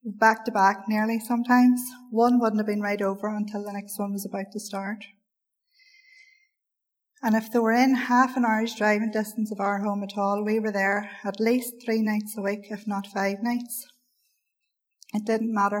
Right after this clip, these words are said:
if we had school the next day, and saying you were too tired or you had too much homework was not an excuse not to go.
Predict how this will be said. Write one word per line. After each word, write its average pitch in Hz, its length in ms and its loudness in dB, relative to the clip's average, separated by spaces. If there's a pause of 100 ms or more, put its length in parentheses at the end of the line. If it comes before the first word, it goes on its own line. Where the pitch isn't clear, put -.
if 208 60 -10
we 208 100 -4
had 208 140 -6
school 214 380 -2
the 262 100 -4
next 277 280 -4
day, 269 300 -4 (880)
and 208 240 -2 (340)
saying 233 320 2
you 240 80 6
were 202 80 2
too 202 220 -2
tired 202 400 2
or 202 40 -4
you 196 80 -4
had 202 120 -6
too 208 160 -2
much 202 240 -6
homework 202 420 -8
was - 140 -8
not 202 220 -2
an 196 100 -6
excuse 196 500 -8
not 196 220 -8
to 196 80 -8
go. 190 380 -8